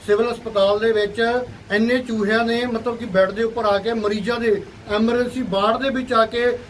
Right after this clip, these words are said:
ਐਡਾ ਕੁ ਉਤਪਾਦ ਮਚਾਇਆ ਕਿ ਮਰੀਜ਼ਾਂ ਦਾ ਤਾਂ ਬਹਿਣਾ ਮੁਸ਼ਕਿਲ ਹੋ ਗਿਆ, ਉਹ ਵੀ ਜੱਚਾ ਬੱਚਾ, ਅ, ਰੂਮ ਦੇ ਵਿੱਚ।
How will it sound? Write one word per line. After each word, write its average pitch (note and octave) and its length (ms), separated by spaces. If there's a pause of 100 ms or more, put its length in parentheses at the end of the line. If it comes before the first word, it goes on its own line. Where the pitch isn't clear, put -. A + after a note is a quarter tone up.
(100)
ਐਡਾ G#3+ 200
ਕੁ C4 120
ਉਤਪਾਦ G3+ 420
ਮਚਾਇਆ A3 460
ਕਿ A3+ 120
ਮਰੀਜ਼ਾਂ G#3+ 380
ਦਾ A#3+ 100
ਤਾਂ B3 140
ਬਹਿਣਾ G#3+ 400
ਮੁਸ਼ਕਿਲ A3+ 380
ਹੋ G#3+ 100
ਗਿਆ, A#3 260 (260)
ਉਹ A3 100
ਵੀ C4+ 100
ਜੱਚਾ G3+ 420
ਬੱਚਾ, A3 440
ਅ, F#3+ 600
ਰੂਮ A3 220
ਦੇ G#3+ 120
ਵਿੱਚ। F3+ 400